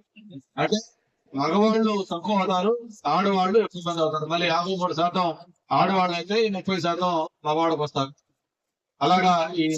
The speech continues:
జరుగుబాటు ఉంది. ఇప్పుడే మేడం చెప్పారు అన్ని కూడా. మొత్తం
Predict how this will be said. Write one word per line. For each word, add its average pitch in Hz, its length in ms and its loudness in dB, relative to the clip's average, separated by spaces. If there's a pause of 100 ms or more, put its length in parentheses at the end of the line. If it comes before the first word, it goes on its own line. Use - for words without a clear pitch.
(120)
జరుగుబాటు 165 540 -2
ఉంది. 135 140 -4 (400)
ఇప్పుడే 175 200 -2 (200)
మేడం 185 260 -2
చెప్పారు 170 320 -2
అన్ని 175 200 -4
కూడా. 156 140 -4 (1120)
మొత్తం 214 280 2